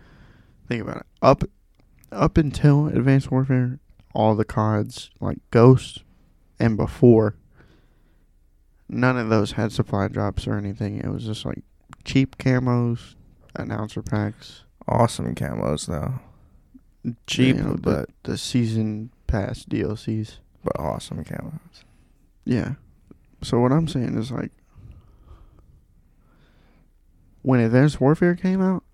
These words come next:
Speaker 1: everybody was so mad about the exo jumps and the supply drops.
Speaker 2: Yeah.
Speaker 1: But then we got used to that,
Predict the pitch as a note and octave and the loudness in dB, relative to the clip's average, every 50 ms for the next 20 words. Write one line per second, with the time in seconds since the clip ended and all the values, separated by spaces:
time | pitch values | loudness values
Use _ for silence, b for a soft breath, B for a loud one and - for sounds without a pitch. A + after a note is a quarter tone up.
0 | _ _ _ _ _ _ _ _ _ _ _ _ _ _ _ _ _ _ _ _ | _ _ _ _ _ _ _ _ _ _ _ _ _ _ _ _ _ _ _ _
1 | _ _ _ - C#3 C#3 C#3 C#3+ A#2+ A#2+ A2+ G#2+ G#2 G2+ - A2 - - - A#2 | _ _ _ 2 4 6 8 8 8 8 6 6 4 2 0 -4 0 4 4 6
2 | A#2+ B2+ A#2+ A2+ A2+ A2 A2 A2+ - - - - - - - - - - - C3 | 6 4 2 0 0 0 -2 -4 -4 -6 -4 -4 -4 -6 -6 -10 -6 -4 -4 -4
3 | C4 - - D#3+ D#3+ C#3+ E3 F3 F3 F3 E3+ - - - - _ _ _ b b | -4 -6 -8 -8 -6 -4 -4 -4 -4 -6 -10 -16 -20 -20 -20 _ _ _ b b
4 | b b b b b b b b b _ _ _ - A#2+ A2+ A2+ A2 A#2 - - | b b b b b b b b b _ _ _ -4 -2 -2 -4 -6 -10 -12 -12
5 | - - A#2+ G#2+ A2 - - - - A#1+ - - - - - - _ _ _ _ | -8 -6 -6 -6 -4 -6 -8 -8 -8 -10 -12 -14 -18 -20 -20 -20 _ _ _ _
6 | - - D2 E2+ - - _ _ b b b b b b b b b b b b | -10 -8 -8 -8 -8 -10 _ _ b b b b b b b b b b b b
7 | b b b b b b b b b b b b _ _ _ _ _ _ _ _ | b b b b b b b b b b b b _ _ _ _ _ _ _ _
8 | - B2 C3 A#2+ - B2+ A#2 A#2+ B2 A#2+ A2 A#2+ A#2 - - A#2 A#2 C#3+ D#3 - | 0 2 2 2 2 0 0 0 -2 -2 -2 -2 -4 -2 -2 0 0 0 0 0
9 | - - G#2+ G#2+ A#2 B2 D3 D3+ C#3 A2 F#2 - | -2 -4 -2 2 2 4 4 4 2 -2 -4 -8